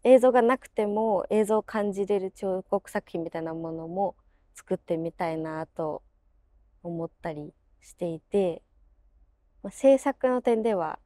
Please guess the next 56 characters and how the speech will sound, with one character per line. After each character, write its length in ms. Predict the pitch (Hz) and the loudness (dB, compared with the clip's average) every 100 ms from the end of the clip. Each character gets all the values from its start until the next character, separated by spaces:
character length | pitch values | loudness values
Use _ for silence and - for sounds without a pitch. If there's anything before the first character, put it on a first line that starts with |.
| _ _ _ _ | _ _ _ _
そ 140 | - 175 | -10 -8
う 40 | |
い 20 | |
う 40 | - | -6
感 200 | 170 160 | -8 -6
じ 120 | 156 | -8
な 120 | 151 | -10
ん 60 | 151 | -12
で 100 | 165 | -18
す 120 | - | -12
け 180 | 175 165 | -8 -2
ど、 380 | 190 180 156 - _ _ _ _ _ _ _ _ _ _ _ _ _ | 0 0 -2 -10 _ _ _ _ _ _ _ _ _ _ _ _ _
で、 80 | 202 | -12
こ 140 | - | -6
れ 120 | 233 247 | -4 2
か 160 | 254 | 4
ら 280 | 247 247 - _ _ _ _ _ _ _ | 6 6 2 _ _ _ _ _ _ _
や 80 | 220 | -4
っ 20 | - | 4
ぱ 140 | 247 | 4
り 80 | 208 | 4
も 140 | 196 | 0
っ 40 | - | -2
と 140 | 190 | -4
海 360 | - 285 277 226 | 2 6 6 6
外 440 | 202 185 175 165 _ _ _ _ _ _ _ _ _ _ | 4 2 -2 -6 _ _ _ _ _ _ _ _ _ _
で 80 | 190 | -2
も 180 | 180 170 | -2 -4
展 280 | - 180 170 | -2 -2 -2
示 100 | 180 | -4
が 120 | 175 | -6
し 80 | - | -6
て 160 | - | -6
み 160 | 175 170 | -4 -6
た 180 | - 170 | -4 -6
い 80 | 160 | -6
な 160 | 160 | -12
と 160 | - 160 | -14 -12
思 200 | 160 160 | -12 -12
っ 40 | _ | _
て 140 | - 156 | -10 -10
い 60 | |
て、 400 | - 170 165 156 - _ _ _ _ _ _ _ _ _ _ _ - | -4 -2 -2 -4 -14 _ _ _ _ _ _ _ _ _ _ _ -14
や 60 | 196 | -6
っ 40 | |
ぱ 100 | 240 | -2
り 100 | 202 | -2
海 280 | - 262 262 | 0 4 6
外 200 | 214 180 | 6 4
で 120 | 170 | 2
展 300 | - 180 170 | -6 -6 -6
示 160 | 165 165 | -6 -12
し 60 | - | -12
て 140 | 180 | -8
み 140 | 175 | -6
る 160 | 165 | -6